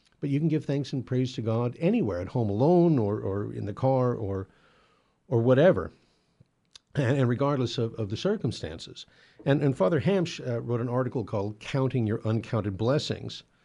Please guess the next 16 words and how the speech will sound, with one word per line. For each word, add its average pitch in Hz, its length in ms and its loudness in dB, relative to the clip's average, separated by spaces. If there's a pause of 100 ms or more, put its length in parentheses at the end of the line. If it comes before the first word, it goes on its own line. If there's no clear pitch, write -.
(400)
which 107 240 -2
you 107 60 -4
can 98 100 -4
find 98 240 -4
on 95 80 -6
Catholic 104 480 -6
books - 240 -8
dot 95 240 -8
net. 107 320 -2 (420)
And 104 280 -2
I 107 60 -2
thought 120 260 -2
how 110 160 -2
appropriate 143 500 -2
it 107 120 -10
was 87 360 -8